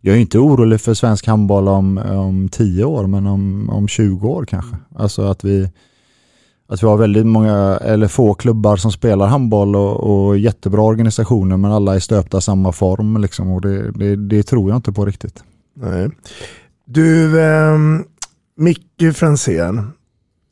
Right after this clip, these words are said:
Speaker 2: tjugohundrafyra, tjugohundratio så gör ju du en resa tillsammans med bland annat Jerry Hallbäck i Aranäs.
Speaker 1: Mm.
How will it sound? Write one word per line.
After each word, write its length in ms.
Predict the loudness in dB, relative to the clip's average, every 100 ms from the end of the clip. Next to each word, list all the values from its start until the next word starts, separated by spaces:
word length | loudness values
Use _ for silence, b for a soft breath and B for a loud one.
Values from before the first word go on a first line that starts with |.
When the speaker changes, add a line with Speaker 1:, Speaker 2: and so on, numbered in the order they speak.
| _ _ _ _ _ _ _ _ _ _ _ _ _ _ _ _ _ _ -8
Speaker 2:
tjugohundrafyra, 880 | -4 -2 0 -2 -2 -2 0 0
tjugohundratio 840 | 0 0 0 0 -2 0 0 0 -2 -10 _ _ _ _ _
så 180 | -6 0
gör 200 | 2 4
ju 140 | 4 2
du 360 | 2 2 0 -2
en 180 | -2
resa 400 | 0 -2 -2 -4
tillsammans 520 | -4 -4 -2 -2 -2 -4
med 140 | -2
bland 160 | 0 -2
annat 180 | -2
Jerry 180 | -2 0
Hallbäck 560 | 0 -2 -2 -6 -8 -12
i 160 | -6 -4
Aranäs. 640 | -4 -4 -6 -8 -12 -20 _
Speaker 1:
Mm. 480 | -10 -2 0 0 -4